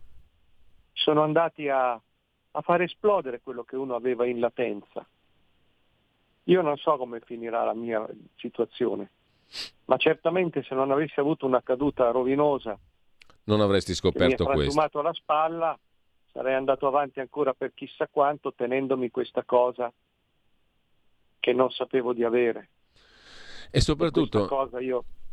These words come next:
Speaker 2: No, prego, prego,
Speaker 1: è partita
Speaker 2: Max.
Speaker 1: da lì.
Speaker 2: Eh, no, no, infatti è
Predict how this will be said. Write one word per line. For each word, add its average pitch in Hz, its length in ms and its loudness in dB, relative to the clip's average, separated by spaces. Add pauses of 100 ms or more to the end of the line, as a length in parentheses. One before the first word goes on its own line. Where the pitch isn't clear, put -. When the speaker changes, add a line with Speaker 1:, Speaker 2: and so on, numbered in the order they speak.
(360)
Speaker 2:
No, 117 140 2
prego, 98 240 0
prego, 90 280 0
Speaker 1:
è 87 40 2
partita 82 300 0
Speaker 2:
Max. 78 60 2
Speaker 1:
da - 80 0
lì. 110 160 -8 (300)
Speaker 2:
Eh, 95 180 -2
no, 113 140 4
no, 135 180 4
infatti 95 360 2
è - 20 4